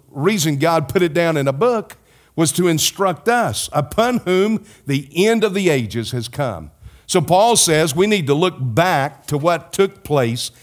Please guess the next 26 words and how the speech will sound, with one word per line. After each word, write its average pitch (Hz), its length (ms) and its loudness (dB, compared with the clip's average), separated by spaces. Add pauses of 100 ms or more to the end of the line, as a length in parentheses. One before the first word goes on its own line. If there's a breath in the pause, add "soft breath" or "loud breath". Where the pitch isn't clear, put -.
(180 loud breath)
in 170 160 2
the 156 100 4
Old 151 240 0
Testament, 151 640 0
and 143 180 -2
we 151 80 0
can 127 340 -2
learn 151 680 0 (200 soft breath)
from 147 280 0
that. 156 540 0 (140)
It's 147 200 -4
an 143 80 -2
example 139 640 -2
for 120 320 -2
us. 151 200 -4 (280 loud breath)
It's 165 180 0
an 151 100 0
illustration 160 840 0
for 123 260 -2
us 151 160 -2
of 127 120 -4
what 151 260 -2
we 170 120 2
need 165 260 -2
to 156 80 0
know. 185 340 -4